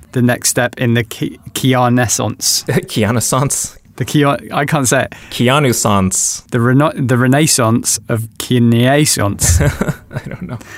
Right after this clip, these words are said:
Speaker 1: Um, but there was so much content out that we just wanted to talk about a few. So, Derek, you wanted to talk about, um,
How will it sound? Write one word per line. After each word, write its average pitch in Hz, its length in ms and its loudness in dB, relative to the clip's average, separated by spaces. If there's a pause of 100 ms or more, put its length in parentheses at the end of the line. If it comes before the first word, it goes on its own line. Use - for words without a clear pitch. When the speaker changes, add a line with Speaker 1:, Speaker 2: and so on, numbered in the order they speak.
(220)
Speaker 1:
Um, 139 360 2
but 143 100 2
there 139 80 4
was 139 80 2
so 180 160 2
much 170 180 4
content 147 360 2
out 135 180 0
that 123 80 -2
we 127 80 2
just 160 180 -2
wanted 156 140 2
to - 80 -2
talk 151 180 2
about 120 220 0
a 107 60 -2
few. 143 320 2
So, 120 120 2
Derek, 123 280 0
you 135 120 4
wanted 139 200 2
to 131 80 -4
talk 131 180 0
about, 113 420 0
um, 110 360 2